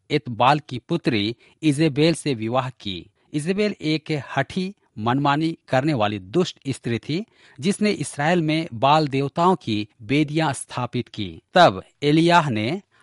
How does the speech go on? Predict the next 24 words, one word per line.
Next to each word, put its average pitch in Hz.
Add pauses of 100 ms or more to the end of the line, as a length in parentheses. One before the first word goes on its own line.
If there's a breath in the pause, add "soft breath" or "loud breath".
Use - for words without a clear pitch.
अहाब 180
के 175
पास 131
जाकर 123
कहा, 123 (140)
"इसराइल 156
का 143
परमेश्वर 123
यहोवा 139
के 139
जीवन 170
की -
शपथ, 113 (180)
इन 208
वर्षों 156
मेरे 143
बिना 120 (340 soft breath)
कहे 160
न 143
तो 131
मेंह 160
बरसेगा 127
और 147
न 101